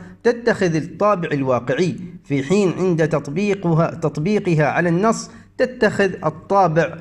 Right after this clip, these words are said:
البياني. وعلى العموم، إنه يمكن تطبيق الأنا-، الأداة المنهجية على أكثر من مصدر،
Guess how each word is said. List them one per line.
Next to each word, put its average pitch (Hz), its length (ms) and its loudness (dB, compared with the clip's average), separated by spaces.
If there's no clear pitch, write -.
البياني. 123 800 2
وعلى 202 260 4
العموم، 220 600 4
إنه 190 460 4
يمكن 190 400 2
تطبيق 185 440 -2
الأنا-، 170 540 0
الأداة 160 400 2
المنهجية 160 640 0
على 156 180 2
أكثر 226 400 0
من 151 160 2
مصدر، 135 420 -2